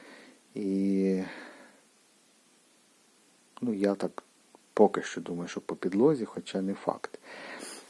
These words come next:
От, можливо, наверх. Але зверху тут, виходить, у нас є ось тут арматура. От, тому не хочеться, якби, штробити. Якщо буде доверху йти, то не хочеться штробити доверху. Підемо сюди і будемо далі вже йти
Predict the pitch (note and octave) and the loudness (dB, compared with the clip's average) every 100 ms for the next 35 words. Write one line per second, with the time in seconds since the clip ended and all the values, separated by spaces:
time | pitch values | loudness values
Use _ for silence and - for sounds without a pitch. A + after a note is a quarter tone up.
0 | - F3 - - F#3+ G2 F#2+ F#2+ F#3 E2+ | -10 -4 0 2 4 2 2 0 0 -2
1 | - - E2 F#2+ F#2+ G#2 A#2 - G2+ - | -4 -4 -2 0 2 4 4 4 -2 0
2 | G2 - - F#2+ F2+ - G2 F#2+ - F#2+ | -2 -4 -4 -4 -2 0 0 0 -4 -2
3 | F#2 F#2 - F#2 F#2+ F#2 - - - - | -2 -4 -6 -4 -4 -6 -12 -20 -20 -20
4 | - - F#2+ - G2+ F#2 - - - _ | -16 -10 -10 -6 -4 -4 -6 -12 -16 _
5 | - - - - - - - - G#2 F#2+ | -20 -20 -20 -20 -20 -20 -20 -4 -2 -2
6 | F#2 - C#3+ A2+ G2 - - - - - | -2 2 6 6 6 -2 -10 -12 -14 -16
7 | - F#2+ F#2 - F#2+ F#2+ F#2+ - G2 - | -12 -10 -8 -2 0 2 0 0 -2 0
8 | F#2 F2+ E2+ - - G2+ F#2 A2+ - F#2+ | -2 -2 -4 -8 -4 -2 0 0 0 -4
9 | - - F#2 F#2 F#3+ - - G#3 - - | -4 -6 -2 2 2 2 -2 -4 -6 -6
10 | F#2 F#2 - G2 - - - F2+ F#2+ - | -6 -6 -8 -8 -8 -10 -8 -4 -6 -6
11 | F#2 G#2 B2 - - F2 G2 G2 F#2+ - | -6 0 0 -2 -12 -8 -6 -6 -8 -10
12 | F#2+ A#2 G#2+ G2 - - - - - - | -6 -4 -4 -8 -10 -18 -16 -16 -18 -2
13 | G2 G2 F#2 F2 F#2 F#2+ - - F2+ F2+ | 0 2 0 -2 -2 -4 -6 -8 -10 -10
14 | - | -8